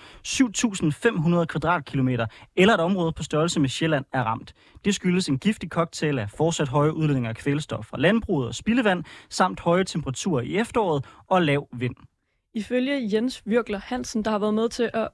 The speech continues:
Speaker 2: udarbejde rapporten, så kommer halvfjerds procent af udledningerne dog fra landbruget. Han udtaler blandt andet: "Spildevand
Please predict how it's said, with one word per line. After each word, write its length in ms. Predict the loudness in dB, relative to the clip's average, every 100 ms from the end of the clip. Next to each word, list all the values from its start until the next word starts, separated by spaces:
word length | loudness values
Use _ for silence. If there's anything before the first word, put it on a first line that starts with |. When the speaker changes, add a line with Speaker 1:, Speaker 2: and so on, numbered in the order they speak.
| -2
Speaker 2:
udarbejde 680 | -2 0 -2 -2 -2 -2
rapporten, 640 | -6 -8 -4 -2 0 -2 -4
så 120 | -2
kommer 140 | 0
halvfjerds 480 | 0 -2 0 0 -2
procent 320 | -4 -2 0
af 40 | -2
udledningerne 720 | 0 0 2 0 0 -4 -6 -10 -20 _ _ 2
dog 240 | 2 2
fra 260 | -2 -2 -2
landbruget. 600 | -2 2 2 2 -2 -6 -2
Han 160 | 0
udtaler 440 | 2 -2 0 0 0
blandt 260 | 0 -2 -2
andet: 240 | -4 -4 -6 -16 -20 -12
"Spildevand 580 | 0 2 4 2 0